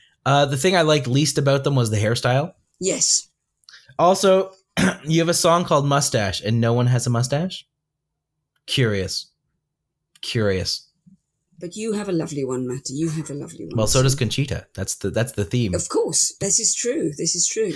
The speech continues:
Speaker 1: <laughs> But yeah, I just thought it was really weird that they're just like, they went so hard and so strong in a direction where overall, not too much to declare there, really.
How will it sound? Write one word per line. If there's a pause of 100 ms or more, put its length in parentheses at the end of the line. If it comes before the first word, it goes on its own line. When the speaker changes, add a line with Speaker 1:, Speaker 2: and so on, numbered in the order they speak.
(220)
Speaker 1:
<laughs> (1900)
But
yeah,
I
just
thought
it
was
really
weird
that
they're
just
like,
they
went
so
hard
and
so
strong
in
a
direction
where (840)
overall, (720)
not
too
much
to (300)
declare
there,
really.